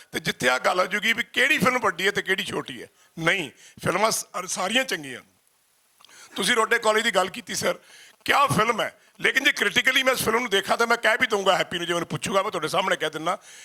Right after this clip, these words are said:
ਵੀ ਇਹੋ ਜਿਹੀ ਫਿਲਮ ਦੇ ਵਿੱਚ ਲਵ ਸਟੋਰੀ ਨਹੀਂ ਪਾਈ ਦੀ ਹੁੰਦੀ। ਜੇ ਉਸ ਫਿਲਮ ਦੇ ਵਿੱਚ ਤੁਸੀਂ ਲਵ ਸਟੋਰੀ ਸਾਈਡ ਤੇ ਕਰਦੇ ਹੋ ਥੋੜ੍ਹੀ ਜਿਹੀ, I'm just talking about fifteen minutes, ਤੇ ਉਹਦੇ ਵਿੱਚ ਹੋਰ ਗ੍ਰਾਫ,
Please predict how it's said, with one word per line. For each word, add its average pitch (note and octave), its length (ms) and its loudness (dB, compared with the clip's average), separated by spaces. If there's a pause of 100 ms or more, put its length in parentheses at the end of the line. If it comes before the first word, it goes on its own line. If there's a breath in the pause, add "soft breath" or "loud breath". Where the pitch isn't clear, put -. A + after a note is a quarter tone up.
(260 loud breath)
ਵੀ A#3 100 4
ਇਹੋ A3 260 2
ਜਿਹੀ B3 200 2
ਫਿਲਮ A3 180 2
ਦੇ A3 100 4
ਵਿੱਚ A#3 140 2
ਲਵ G3 220 4
ਸਟੋਰੀ F#3 420 0
ਨਹੀਂ G3+ 120 0
ਪਾਈ E3 180 2
ਦੀ C3+ 120 -2
ਹੁੰਦੀ। A2+ 240 -12 (840 soft breath)
ਜੇ - 140 2
ਉਸ C4+ 220 2
ਫਿਲਮ B3 200 0
ਦੇ C4 80 4
ਵਿੱਚ B3+ 160 0
ਤੁਸੀਂ B3 180 0
ਲਵ G#3+ 160 2
ਸਟੋਰੀ B3+ 320 -2
ਸਾਈਡ F#3 300 0
ਤੇ A3+ 100 0
ਕਰਦੇ F3+ 280 0
ਹੋ F#3+ 60 -2
ਥੋੜ੍ਹੀ C#4+ 300 2
ਜਿਹੀ, F3 200 -4 (340 soft breath)
I'm G3+ 120 0
just A#3+ 180 0
talking G#3+ 220 6
about G#3+ 180 -2
fifteen G3 300 -2
minutes, E3 260 -4 (300 loud breath)
ਤੇ G3+ 80 4
ਉਹਦੇ A#3 200 4
ਵਿੱਚ A#3+ 160 -2
ਹੋਰ E3+ 320 0
ਗ੍ਰਾਫ, F3+ 440 2